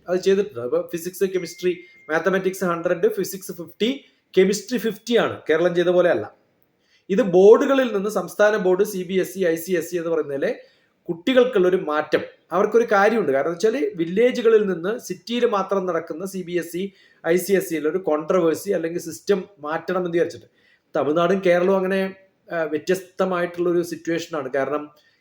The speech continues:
കേരളത്തിൽ സി ബി എസ് ഇ സ്കൂൾ സിറ്റികളിൽ മാത്രമല്ല തമിഴ്നാട് പോലെ. എല്ലാ ചെറിയ വില്ലേജുകളിലും സി ബി എസ് ഇ രോഗം, സ്റ്റേറ്റ് സിലബസിലെ സ്കൂളുകളുടെ പരിതാപകരമായ അവസ്ഥ, ഗവൺമെന്റ് സ്കൂളിലെ, ആ, സിസ്റ്റമാറ്റിക് അല്ലാത്ത, ആ, സ്-, ആ, സമരവും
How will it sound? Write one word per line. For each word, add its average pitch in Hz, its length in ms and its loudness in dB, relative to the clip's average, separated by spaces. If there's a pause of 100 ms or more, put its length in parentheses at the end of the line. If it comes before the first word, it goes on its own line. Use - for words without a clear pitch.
(120)
കേരളത്തിൽ 170 400 4
സി 180 200 -2
ബി 170 80 -2
എസ് 190 220 2
ഇ 190 60 0
സ്കൂൾ 185 320 0
സിറ്റികളിൽ 175 460 0
മാത്രമല്ല 165 760 -2 (160)
തമിഴ്നാട് 139 300 -2
പോലെ. 127 220 -2 (720)
എല്ലാ 151 400 6
ചെറിയ 185 320 4
വില്ലേജുകളിലും 180 680 2
സി 170 240 -6
ബി 170 40 -4
എസ് 175 200 -2
ഇ 175 60 -2
രോഗം, 156 340 2 (760)
സ്റ്റേറ്റ് 175 280 0
സിലബസിലെ 175 520 2
സ്കൂളുകളുടെ 165 720 2
പരിതാപകരമായ 156 760 2
അവസ്ഥ, 135 400 -2 (680)
ഗവൺമെന്റ് 185 440 4
സ്കൂളിലെ, 175 720 0 (220)
ആ, 139 160 -2
സിസ്റ്റമാറ്റിക് 170 680 -4
അല്ലാത്ത, 151 380 0
ആ, - 840 -6
സ്-, - 280 -10
ആ, 139 260 -4
സമരവും 156 600 2